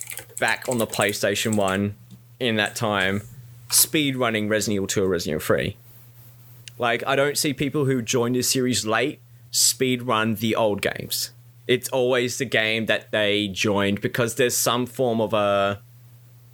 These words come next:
sentimental value with, uh, the game that first got you into the series. For, like, um, like, my sister, she speedruns Resident Evil seven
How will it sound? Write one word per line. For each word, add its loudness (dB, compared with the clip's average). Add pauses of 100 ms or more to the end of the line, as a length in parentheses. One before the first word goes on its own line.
(640)
sentimental 0
value 0 (120)
with, 0
uh, 4
the -2
game 0
that -2
first 0
got 0
you 0
into 0
the -4
series. 0 (960)
For, -4
like, 0
um, 0 (800)
like, 2
my 0
sister, 0
she 0
speedruns -2
Resident 2
Evil -2
seven 0